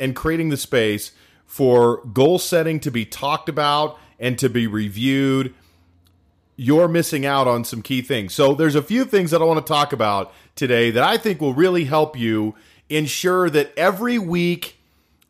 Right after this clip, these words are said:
every day of your business is mission-driven and objectives-focused, January first all the way to December thirty-first.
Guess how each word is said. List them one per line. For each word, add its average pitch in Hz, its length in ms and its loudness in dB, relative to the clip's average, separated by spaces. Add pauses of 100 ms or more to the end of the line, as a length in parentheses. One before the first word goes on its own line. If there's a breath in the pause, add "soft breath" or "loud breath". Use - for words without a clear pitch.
every 208 440 2
day 185 300 0
of 147 160 0
your 165 160 2
business 127 760 0
is 123 280 -4
mission-driven 147 1200 0 (400 soft breath)
and 131 220 0
objectives-focused, 131 1600 0 (720)
January 190 800 0
first 147 640 0 (100)
all 160 240 0
the 160 120 0
way 151 200 2
to 139 100 -2
December 156 760 -2
thirty-first. 131 920 -2